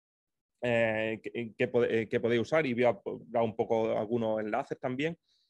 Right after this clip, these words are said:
Y, y ya está, como comentaba Eugenio antes, yo hice el P H D en la Universidad de la Sapien-, de la Sapienza, y, y antes, ¿no? Yendo bastante más, más, más atrás,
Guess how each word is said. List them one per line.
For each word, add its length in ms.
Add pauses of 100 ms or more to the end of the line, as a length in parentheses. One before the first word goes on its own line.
(420)
Y, 580
y 40
ya 80
está, 180
como 140
comentaba 280
Eugenio 320
antes, 560 (100)
yo 180
hice 340
el 320
P 100
H 160
D 60
en 60
la 60
Universidad 540
de 100
la 80
Sapien-, 480 (120)
de 360
la 120
Sapienza, 680 (320)
y, 320 (140)
y 100
antes, 320
¿no? 140
Yendo 260
bastante 440
más, 360 (140)
más, 420
más 300
atrás, 300